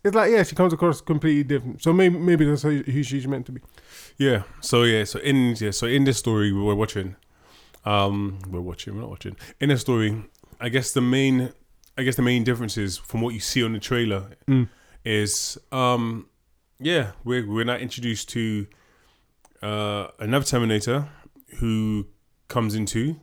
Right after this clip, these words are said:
Speaker 2: again, you can see it on the trailer.
Speaker 1: Yeah.
Speaker 2: Um, we have, yeah, we have this new, new timeline again, where, you know, this time, Kisa, we have, you know, we have another person who needs to be saved, um, from the Terminator again.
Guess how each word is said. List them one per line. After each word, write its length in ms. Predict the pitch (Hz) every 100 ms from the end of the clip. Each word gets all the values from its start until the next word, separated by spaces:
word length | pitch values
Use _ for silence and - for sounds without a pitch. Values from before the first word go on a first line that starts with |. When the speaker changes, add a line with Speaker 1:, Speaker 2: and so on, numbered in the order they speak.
| _ _
Speaker 2:
again, 280 | 98 107 104
you 60 | 95
can 100 | -
see 100 | 117
it 40 |
on 60 | 110
the 60 |
trailer. 340 | 98 107 131 147 - _
Speaker 1:
Yeah. 200 | 135 117 - _ _ _
Speaker 2:
Um, 640 | 110 107 107 104 107 110 - _ _ - - _ _
we 140 | 117 101
have, 360 | 117 113 98
yeah, 260 | 135 139 107
we 180 | 98 101
have 400 | 113 110 101 - -
this 460 | 131 120 107 - - _ _ _ _ _
new, 760 | 92 127 120 127 139 135 120 113 - _ _ -
new 200 | 123 143
timeline 520 | - 127 123 107 101
again, 480 | 101 117 113 135 139 _ _ _ _ _ _ _ -
where, 220 | 110 107
you 80 | 107
know, 260 | 107 110 -
this 140 | 123
time, 280 | - 120 110
Kisa, 240 | 98 110 110
we 140 | 113
have, 240 | 104 104
you 60 | 107
know, 280 | 107 107 117 - -
we 120 | 113
have 180 | 113 113
another 440 | 113 110 117 113
person 340 | 104 117 104 98
who 60 |
needs 200 | 101 104
to 40 | 101
be 60 |
saved, 500 | 98 113 110 101 98 - - _ _ _ _ _
um, 440 | 101 101 98 98 98
from 180 | 120 113
the 60 |
Terminator 460 | 98 104 104 107 98
again. 400 | 95 110 110